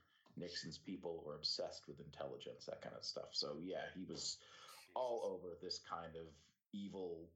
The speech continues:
Speaker 1: dark, dark shit from being basically a child, which is astonishing. And you'd think, you know,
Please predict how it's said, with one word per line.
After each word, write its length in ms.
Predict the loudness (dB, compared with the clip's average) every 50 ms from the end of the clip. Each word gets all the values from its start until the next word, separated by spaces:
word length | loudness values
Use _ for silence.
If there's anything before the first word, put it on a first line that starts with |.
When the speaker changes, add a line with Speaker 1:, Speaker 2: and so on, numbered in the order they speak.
| -16 -20 -20 -20 -20 _ _ _
Speaker 1:
dark, 340 | 2 4 4 2 0 -2 -8 -14 -20 _ _ _ _ _ _ _ _ _ _ _ 2
dark 280 | 4 4 4 2 2 0
shit 380 | 0 2 2 2 0 0 -2 -6 -12 _ -20 -18 -4
from 200 | -2 0 0 0 -2 -6 -8 -10 -14 -16 _ _ _ _ _ _ 0
being 300 | 0 2 2 2 0 -2 -6 -10 -10 -12 -16 -20 _ _ _ _ _ _ _ _ _ _ _ _ _ _ _ _ _ -2
basically 440 | 2 4 6 4 4 2 0 -2 -2
a 60 | 2
child, 560 | 4 6 6 6 6 6 4 4 4 2 -2 -4 -10 -8 -4
which 400 | -4 -2 2 4 4 4 2 0 -6 _ _ _ _ _ _ _ _ _ _ _ _ _ _ _ _ _ _ _ _ _ _ _ _
is 160 | 2 2 4
astonishing. 680 | 6 6 6 6 6 6 4 4 2 0 0 -2 -2 -2 -4
And 120 | -4 -4 -4
you'd 140 | -4 -6 -2
think, 300 | 0 0 0 0 -2 -6 -10 -10 -16 -20 _ _ _ -8
you 80 | -6 -6
know, 200 | -4 -6 -6